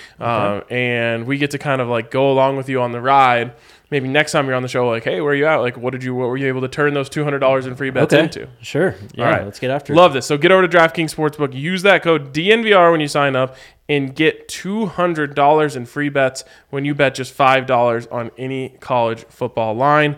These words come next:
Speaker 2: Of course, age and eligibility restrictions apply. See show notes for details. And if you have a gambling problem,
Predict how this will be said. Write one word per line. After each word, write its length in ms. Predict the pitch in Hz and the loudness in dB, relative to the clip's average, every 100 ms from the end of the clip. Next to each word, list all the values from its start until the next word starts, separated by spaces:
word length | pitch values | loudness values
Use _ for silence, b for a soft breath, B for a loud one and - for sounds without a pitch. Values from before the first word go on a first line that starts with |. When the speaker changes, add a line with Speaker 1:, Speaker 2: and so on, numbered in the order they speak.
| B B B | B B B
Speaker 2:
Of 120 | 127 | -10
course, 240 | - 147 143 | -2 -2 -2
age 240 | 151 170 160 | -2 -2 0
and 80 | 151 | 0
eligibility 500 | 139 131 131 127 120 | 0 -2 -4 -2 -4
restrictions 480 | 117 139 123 117 | -6 -8 -10 -12
apply. 240 | 110 139 135 | -4 0 0
See 160 | 143 | -2
show 300 | 131 - 180 | -8 -4 0
notes 180 | 175 165 | 0 0
for 140 | - 139 | -4 -8
details. 400 | 143 147 131 127 | -6 -4 -4 -4
And 80 | |
if 60 | 120 | -6
you 80 | 123 | -6
have 80 | 123 | -6
a 20 | |
gambling 380 | 127 127 123 117 | -4 -4 -4 -4
problem, 320 | 127 120 113 | -4 -4 -8